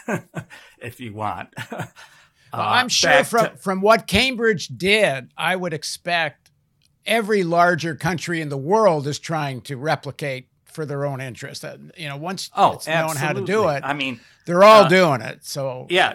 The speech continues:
Speaker 1: just
Speaker 2: and
Speaker 1: like what the Houthis did to Saudi Arabia. Every little, every little country <laughs> is trying to figure out how to get these drones to go attack somebody's oil depots. You
Speaker 2: All
Speaker 1: know?
Speaker 2: right, let, let's go back to this. So, so they
Speaker 1: So,
Speaker 2: merged the
Speaker 1: yes,
Speaker 2: lists,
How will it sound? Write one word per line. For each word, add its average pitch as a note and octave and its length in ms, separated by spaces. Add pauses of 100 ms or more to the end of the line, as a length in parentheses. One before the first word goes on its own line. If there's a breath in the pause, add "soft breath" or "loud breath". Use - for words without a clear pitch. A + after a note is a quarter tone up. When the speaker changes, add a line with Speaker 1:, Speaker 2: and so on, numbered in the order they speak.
Speaker 1:
just F3+ 300
Speaker 2:
and D#3+ 100
Speaker 1:
like D#3 240
what D#3 200
the C#3+ 100
Houthis B2+ 500
did C3 220
to B2 100
Saudi C3+ 380
Arabia. C3+ 480
Every C3 340
little, C#3 500
every C#3+ 300
little C#3 300
country E3 480
<laughs> C3+ 60
is B2+ 120
trying C#3 380
to C3 40
figure B2+ 300
out B2+ 160
how C#3 120
to C3 100
get B2+ 180
these C3 240
drones C#3+ 420
to C3 80
go A#2 200
attack B2 360
somebody's A#2+ 480
oil E3 280
depots. - 580
You F3+ 60
Speaker 2:
All E3 60
Speaker 1:
know? D3+ 80
Speaker 2:
right, C3+ 60
let, E3+ 160
let's G#3 220
go C4 140
back G#3+ 300
to E3 100
this. C3 180
So, E3 220
so G3+ 180
they F#3+ 280
Speaker 1:
So, G3+ 200
Speaker 2:
merged B3 220
the A#3 100
Speaker 1:
yes, F#3+ 220
Speaker 2:
lists, - 340